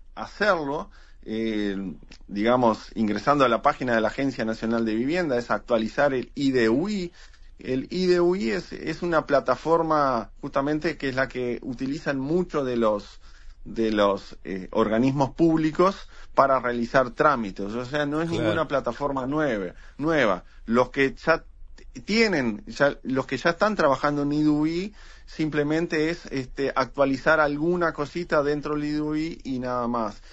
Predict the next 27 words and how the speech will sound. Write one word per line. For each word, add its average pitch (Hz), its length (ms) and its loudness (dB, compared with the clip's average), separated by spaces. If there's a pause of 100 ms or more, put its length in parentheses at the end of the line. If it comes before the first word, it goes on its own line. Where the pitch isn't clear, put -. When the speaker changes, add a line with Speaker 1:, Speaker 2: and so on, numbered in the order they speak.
(180)
Speaker 1:
Y 143 120 -2
aquellos 170 480 0
que 117 180 0
no 135 280 4
lo, 156 600 4
no 147 260 -2
lo 160 160 2
usan 175 600 -2
porque 98 340 -8
no 104 200 -4
es 131 80 -6
frecuente, 160 920 -4 (320)
y 107 100 -10
sobre 110 300 -4
todo 135 320 0
para 113 220 0
las 104 220 -4
personas 117 420 -8
más 110 160 -4
veteranas, 117 640 0
de 104 80 -4
pronto, 127 400 -4
que 98 120 -10
no 101 140 -4
están 143 300 0
acostumbrados 110 800 -2
a, 87 500 -10